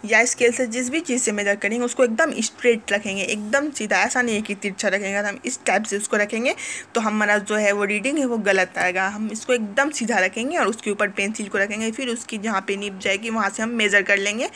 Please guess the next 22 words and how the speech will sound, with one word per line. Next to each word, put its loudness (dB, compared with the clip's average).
कि -8
कितना 0
है। 0
तो -6
इसके 0
लिए 2
हम 2
लोगों 4
को 4
सबसे -2
ज़रूरत 2
चीज़ -2
होती -2
है 6
वो 0
है 2
placement 0
of 0
the -4
ruler 2
और 2
scale। -2